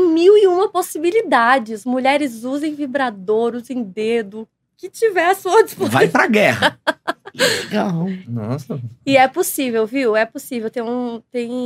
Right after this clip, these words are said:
Speaker 1: umas meninas que não gostam muito, mas é possível.
Speaker 2: A
Speaker 1: Vocês
Speaker 2: maioria, você
Speaker 3: Ma-
Speaker 2: sabe, né?
Speaker 1: É.
Speaker 3: Mas vocês sempre, quando você vai transar, tem cu?
Speaker 1: Não.
Speaker 3: Ah, tá.
Speaker 2: Quando tem cu?
Speaker 3: Só as
Speaker 1: Oiten-,
Speaker 3: quartas,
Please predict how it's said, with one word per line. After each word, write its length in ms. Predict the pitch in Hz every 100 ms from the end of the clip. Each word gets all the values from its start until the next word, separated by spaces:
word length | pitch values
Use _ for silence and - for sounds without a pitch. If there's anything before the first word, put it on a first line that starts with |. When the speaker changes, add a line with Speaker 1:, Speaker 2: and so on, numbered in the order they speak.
| 240 240
Speaker 1:
umas 160 | 233
meninas 280 | 240 233 240
que 80 | 254
não 140 | 240
gostam 380 | 220 214 - 220
muito, 320 | 220 262 247
mas 160 | 226 220
é 80 | 233
possível. 580 | 269 - 254 262 226
Speaker 2:
A 40 | 190
Speaker 1:
Vocês 200 | 190 208
Speaker 2:
maioria, 540 | - 110 220 269 123
você 120 | - 127
Speaker 3:
Ma- 60 |
Speaker 2:
sabe, 380 | - 233 120 113
né? 220 | 107 220
Speaker 1:
É. 320 | 214 208 202 196
Speaker 3:
Mas 220 | 240 127 -
vocês 140 | 143
sempre, 280 | 202 202 180
quando 180 | 170 160
você 140 | 160
vai 140 | 151
transar, 560 | 151 156 151 139 135 190
tem 120 | - 151
cu? 120 | 135 - _ _ _ _
Speaker 1:
Não. 260 | 240 214 - _ _
Speaker 3:
Ah, 260 | 117 107 87
tá. 80 | _ _ _ _ _ _ _ _ _
Speaker 2:
Quando 360 | - 208 180 127
tem 180 | 123 104
cu? 260 | - 87 _ - - - 855 784 740 _ _ _ _ _ _ _ _ - -
Speaker 3:
Só 60 |
as 80 | 262 156 143
Speaker 1:
Oiten-, 60 | -
Speaker 3:
quartas, 280 | 147 302